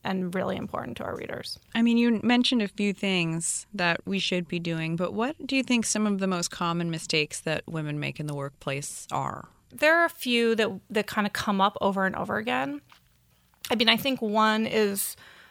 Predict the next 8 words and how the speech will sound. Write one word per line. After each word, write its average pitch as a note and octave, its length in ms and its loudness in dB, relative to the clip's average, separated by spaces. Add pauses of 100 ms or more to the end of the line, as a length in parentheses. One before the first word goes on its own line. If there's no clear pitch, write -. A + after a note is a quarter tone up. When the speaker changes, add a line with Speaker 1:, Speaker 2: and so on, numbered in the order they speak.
(340)
Speaker 1:
not G#3 640 6 (140)
putting G#3+ 260 2
their G3 120 0
hand G#3 500 2
up A3 360 6
enough. G3+ 760 -2
We A3 100 2
don't G3 200 0